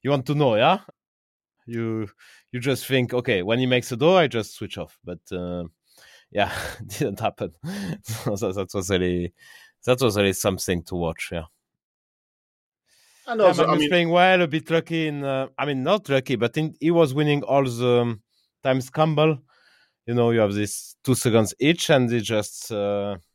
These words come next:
Speaker 1: you don't know what's going on. You guess that players,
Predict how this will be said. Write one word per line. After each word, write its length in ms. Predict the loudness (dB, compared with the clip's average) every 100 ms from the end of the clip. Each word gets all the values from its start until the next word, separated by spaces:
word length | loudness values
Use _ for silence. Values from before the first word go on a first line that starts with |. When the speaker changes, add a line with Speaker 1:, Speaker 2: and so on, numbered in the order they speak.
| _
Speaker 1:
you 120 | -6
don't 140 | -2
know 100 | 0
what's 260 | 2 2 2
going 240 | -2 0
on. 320 | 2 2 0 -4 _ _ _
You 200 | -12 -12
guess 300 | -2 -2 -2
that 160 | -6 -8 _
players, 960 | -2 0 0 -2 -6 -16 -18 -20 -20